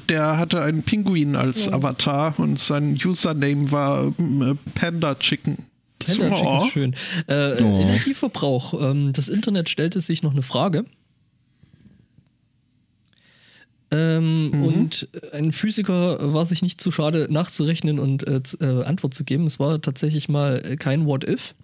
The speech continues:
Speaker 2: also hier X K C D, äh, sondern, äh, der netter Physikstudent von nebenan, der da die Antwort gegeben hat. Die Frage wurde gestellt, wie, mit wie viel Energie oder beziehungsweise wie schnell man ein Huhn schlagen müsse,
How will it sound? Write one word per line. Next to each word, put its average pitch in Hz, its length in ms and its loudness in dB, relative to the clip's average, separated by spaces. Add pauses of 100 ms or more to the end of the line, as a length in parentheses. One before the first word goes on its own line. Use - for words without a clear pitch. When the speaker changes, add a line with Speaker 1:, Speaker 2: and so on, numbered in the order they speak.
Speaker 2:
also 131 320 0
hier 131 320 -2
X - 140 -10
K 135 160 -2
C 139 100 -2
D, 160 160 -2 (1040)
äh, 147 300 2
sondern, 135 760 0
äh, 117 280 0
der 131 300 0
netter 131 720 0
Physikstudent 135 600 -2
von 127 120 -4
nebenan, 123 480 0
der 127 100 0
da 123 140 0
die 123 100 -2
Antwort 156 220 -4
gegeben 135 260 -2
hat. 156 140 -2
Die 165 60 0
Frage 247 320 0
wurde 196 180 0
gestellt, 170 500 -2 (1900)
wie, 180 400 0 (180)
mit 160 240 0
wie 180 140 0
viel 208 180 0
Energie 160 460 0
oder 165 120 0
beziehungsweise 156 560 -2
wie 151 140 2
schnell 202 380 0
man 220 200 0
ein 151 300 2
Huhn 180 140 0
schlagen 160 560 0
müsse, 190 400 0